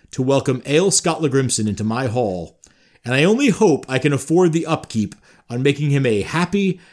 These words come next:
and well-compensated member of my team. Welcome to the family, Egil Skallagrimsson.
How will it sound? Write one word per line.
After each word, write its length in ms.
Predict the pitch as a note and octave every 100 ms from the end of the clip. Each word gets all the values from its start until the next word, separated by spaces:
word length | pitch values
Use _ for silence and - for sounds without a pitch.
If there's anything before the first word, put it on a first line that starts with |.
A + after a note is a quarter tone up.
| -
and 300 | A#2+ A#2+ G#2+
well-compensated 1080 | C#3+ G3 G3 - D#3+ D#3+ C3+ - A2 G#2 F2+
member 320 | A2 A2 G#2+
of 100 | F#2+
my 160 | G2+
team. 400 | G2 G#2+ F2+ D#2+ D#2 _ - _ - _ _ _ _ _
Welcome 520 | - B2 G#3+ A3+ F#3+
to 80 | E3
the 120 | D#3
family, 640 | - D3 C3 B2 A#2+ A#2 B2
Egil 280 | B2+ C#3+ C#3+
Skallagrimsson. 880 | - B2+ B2+ B2+ G#2+ F#2 - E2+